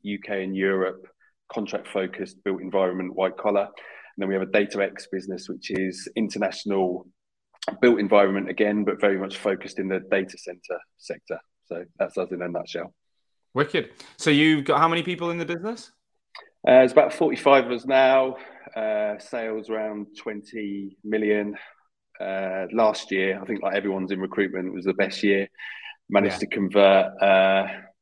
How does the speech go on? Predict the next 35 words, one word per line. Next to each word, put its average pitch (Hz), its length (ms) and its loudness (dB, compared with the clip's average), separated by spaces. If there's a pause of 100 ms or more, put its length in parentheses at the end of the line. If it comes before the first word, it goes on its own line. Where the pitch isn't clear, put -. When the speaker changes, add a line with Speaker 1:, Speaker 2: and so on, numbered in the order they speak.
(600)
Speaker 1:
I - 40 -8
think, 104 220 -4
thirty-eight 104 480 0
percent 101 320 -6
of 95 80 -6
N 101 100 -2
F 101 160 -4
I 101 160 2
into 98 220 -6
ebit, 101 400 -2
which 98 160 -14
is - 60 -16
something 92 260 -8
we're 92 80 -4
particularly 98 420 -8
proud 101 340 2
of. 98 220 0 (320)
Speaker 2:
Wow. 113 180 0
Speaker 1:
And 95 240 -6 (1080)
yeah, 113 220 8
this 101 240 -8
year's 107 220 -2
going 107 200 0
really 104 200 0
well 107 180 2
as 107 120 -2
well. 107 320 2
So 101 440 -4
just - 180 -12
about 101 180 -4
to - 60 -18
close 101 320 -6
Q 101 380 -6
one 101 500 -4 (100)
and 95 240 -10